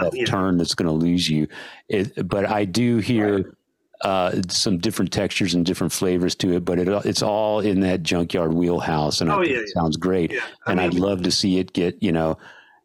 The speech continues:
Speaker 1: added five more songs or whatever and release as a proper album when the time is right.
Speaker 2: I mean, I think I,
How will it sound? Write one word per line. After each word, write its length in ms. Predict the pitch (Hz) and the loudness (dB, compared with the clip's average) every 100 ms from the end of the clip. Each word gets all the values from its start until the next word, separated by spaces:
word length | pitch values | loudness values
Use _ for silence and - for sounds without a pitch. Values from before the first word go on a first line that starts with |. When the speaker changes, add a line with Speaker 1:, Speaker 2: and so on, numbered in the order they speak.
| _ - | _ -4
Speaker 1:
added 420 | 90 90 87 92 | 0 0 0 -4
five 400 | - 104 90 90 | -6 -2 0 2
more 200 | 90 85 | 2 2
songs 360 | - 90 92 | 0 0 0
or 80 | 85 | 2
whatever 480 | 82 85 101 95 90 | 2 2 0 0 0
and 100 | 85 | 2
release 340 | 85 85 80 | 2 2 0
as 120 | 98 80 | 0 -2
a 40 | |
proper 440 | - 87 78 85 82 | -2 -2 -2 0 0
album 240 | 87 85 | 0 2
when 120 | 82 | 2
the 80 | 78 | 0
time 320 | - 82 76 | -2 -2 0
is 100 | 73 | -2
right. 320 | 71 73 67 - _ _ _ - | -2 -2 -4 -10 _ _ _ -8
Speaker 2:
I 60 | 196 | -4
mean, 140 | 208 | -2
I 180 | 196 254 | -2 -2
think 380 | - 277 233 - - - | -2 -4 -4 -8 -20 -10
I, 220 | - 202 | -4 -4